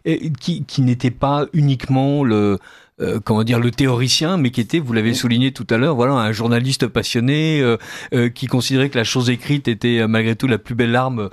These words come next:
euh, qu'on ait pu lui donner, bah, par rapport à, à ses rêves militaires, euh, déçus.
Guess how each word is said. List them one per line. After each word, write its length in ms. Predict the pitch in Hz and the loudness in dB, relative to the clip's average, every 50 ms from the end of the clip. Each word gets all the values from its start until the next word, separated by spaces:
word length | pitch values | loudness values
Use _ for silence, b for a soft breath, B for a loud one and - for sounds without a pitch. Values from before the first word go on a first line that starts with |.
| B B B B B B 113 | B B B B B B -2
euh, 100 | 110 110 | -2 0
qu'on 160 | - 120 113 | 2 0 0
ait 80 | 113 | 0
pu 140 | 110 - 127 | -2 -2 -2
lui 220 | 120 110 110 110 110 | 0 0 0 0 2
donner, 360 | 117 120 139 156 165 165 147 | 2 2 2 2 0 0 0
bah, 180 | 113 107 95 | 0 -2 -2
par 180 | 92 - - 98 | -2 -2 -2 -2
rapport 360 | 110 107 - - 135 113 107 | -2 -4 -2 -2 -2 0 0
à, 160 | 104 98 95 101 | -4 -6 -6 -6
à 60 | 107 | -2
ses 160 | 107 - - 113 | -2 0 0 0
rêves 240 | 101 120 123 117 | 0 0 -2 0
militaires, 500 | 123 120 110 120 117 - 139 131 123 107 | -2 -2 -2 -2 -2 0 0 0 2 2
euh, 280 | 107 104 101 101 98 101 | 0 0 0 0 -2 -2
déçus. 420 | 104 104 117 113 - - 180 185 | 0 0 -2 -2 0 0 0 0